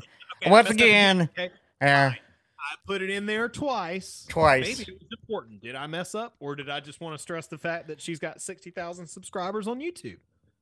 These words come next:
Speaker 1: You don't know.
Speaker 2: That's fair, and that's fair. You know, she does
Speaker 1: Don't
Speaker 2: have
Speaker 1: know.
Speaker 2: sixty thousand subscribers on Yo-, YouTube.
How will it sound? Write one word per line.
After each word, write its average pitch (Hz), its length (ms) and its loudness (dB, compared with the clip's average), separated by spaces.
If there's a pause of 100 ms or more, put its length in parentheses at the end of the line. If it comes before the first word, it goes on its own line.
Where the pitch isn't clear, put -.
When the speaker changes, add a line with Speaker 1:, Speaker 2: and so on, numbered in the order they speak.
(200)
Speaker 1:
You 143 100 -12
don't 208 140 -8
know. 185 140 -6
Speaker 2:
That's 180 240 2
fair, 196 380 4 (340)
and 156 80 0
that's 170 180 0
fair. 180 380 2 (120)
You 131 120 -4
know, 170 160 -4 (160)
she - 160 -20
does 208 140 2
Speaker 1:
Don't 220 100 -2
Speaker 2:
have 135 100 4
Speaker 1:
know. - 60 -12
Speaker 2:
sixty 143 260 -2
thousand 120 420 2 (360)
subscribers 117 440 -4
on 113 220 -4
Yo-, 123 340 -10
YouTube. 117 480 -10